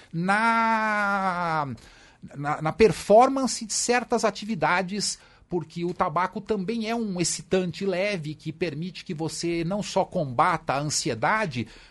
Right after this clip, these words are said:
mas que aumente o desempenho de algumas atividades, enfim, sobretudo intelectuais, né? Então também o tabaco se incorporou um pouco a uma,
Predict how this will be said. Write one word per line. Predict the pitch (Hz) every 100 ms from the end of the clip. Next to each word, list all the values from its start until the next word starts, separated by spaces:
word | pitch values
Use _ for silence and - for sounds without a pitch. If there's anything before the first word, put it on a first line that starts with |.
| -
mas | 147 160
que | - 180 180 180
aumente | 170 185 165 196 208 196
o | 180
desempenho | 156 202 196 175 185 202 185 170 151 135 123
de | 143
algumas | 143 117 147 160 156
atividades, | 147 147 151 131 147 - - 92 101
enfim, | 101 - 131
sobretudo | 117 113 113 113 120 139
intelectuais, | 135 143 147 175 143 110 98 87
né? | 107 - - - - - _
Então | 113 104 131
também | 131 175 123 185 220
o | 170
tabaco | 156 123 156 -
se | -
incorporou | 185 190 190 185 156 180
um | 165
pouco | - 156 165 185
a | 156 151
uma, | 156 156 151 147 139 127 113 98 90 87